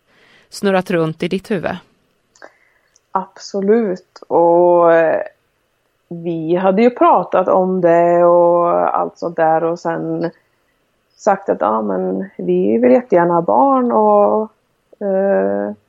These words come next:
Speaker 2: bara sagt att, ja, men kanske inom ett år att det skulle passa och någonting som vi var redo för.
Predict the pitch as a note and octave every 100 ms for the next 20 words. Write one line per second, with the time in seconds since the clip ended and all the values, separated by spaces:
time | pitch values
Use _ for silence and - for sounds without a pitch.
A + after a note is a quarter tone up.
0 | _ _ G#3+ G3+ E3+ D#3 - - - G#3
1 | G#3+ G3+ G3 F#3+ F3+ D#3+ D#3+ - A3 B3
2 | - - G#3+ - _ - _ _ _ _
3 | - F#3 - E3+ E3+ F3 - - D#3+ D#3+
4 | E3 D#3 D#3 D#3 - - - E3+ E3 D#3
5 | D#3 E3 E3 E3 E3 E3 E3 E3 -